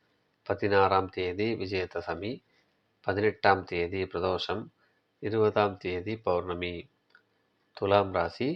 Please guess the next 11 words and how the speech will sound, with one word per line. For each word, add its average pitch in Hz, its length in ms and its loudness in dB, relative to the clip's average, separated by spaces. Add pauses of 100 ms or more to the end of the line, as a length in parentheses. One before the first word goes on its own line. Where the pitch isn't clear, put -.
(240)
வானமண்டலத்தில் 95 920 0
நூத்தி 95 260 -6
எண்பது 92 300 -2
டிகிரி 90 280 -4
முதல் 98 340 -2 (400)
இருநூற்றி 104 420 -2
பத்து 92 300 -2
டிகிரி 92 300 -4
வரை 92 200 2
வியாபித்துள்ள 90 720 -2 (720)
காலபுருஷனுக்கு 98 960 -2